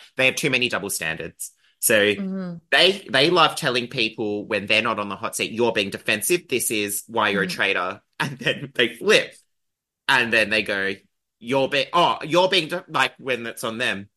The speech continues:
Speaker 1: "You're being defensive." Like, "Well, I'm t-, sticking up for myself." Duh. That's what you were doing
Speaker 2: Listen.
Speaker 1: to Jasmine just then.
Speaker 2: It's a game of hypocrites, period.
Speaker 1: Yeah, yeah.
Speaker 2: Just period.
Speaker 1: Don't
Speaker 2: Traitors, faithful, they're all full of it. They're all hypocrites.
Speaker 1: Yeah.
Speaker 2: Like, <laughs> I remember when I was there and, like,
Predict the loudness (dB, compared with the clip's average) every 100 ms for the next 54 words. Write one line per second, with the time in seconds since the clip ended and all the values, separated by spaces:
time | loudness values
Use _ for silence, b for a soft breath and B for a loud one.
0 | -2 0 4 2 0 -6 -4 -4 -2 2
1 | 4 4 2 0 -6 -6 -4 -2 0 0
2 | 0 -2 0 -4 -6 _ _ -8 -2 0
3 | -2 -4 -8 _ _ _ _ _ 0 0
4 | 0 -6 -4 0 0 2 0 -2 0 0
5 | 0 -2 0 2 2 -2 -4 -2 -4 0
6 | 0 -2 -8 -16 _ _ _ _ _ _
7 | _ -4 -2 0 -2 -2 0 2 2 0
8 | -2 0 -2 -2 -4 -6 -8 -8 -8 -6
9 | 0 2 4 4 2 0 _ _ 0 2
10 | 2 0 2 4 4 2 0 2 2 2
11 | -2 -2 -4 -2 -6 -6 B B _ 0
12 | 4 4 4 2 -2 0 0 -4 -2 0
13 | 0 -4 -12 -6 -6 -2 0 0 2 0
14 | 2 0 -2 -6 -6 -6 -2 -2 -2 -6
15 | -6 -4 -6 -8 -12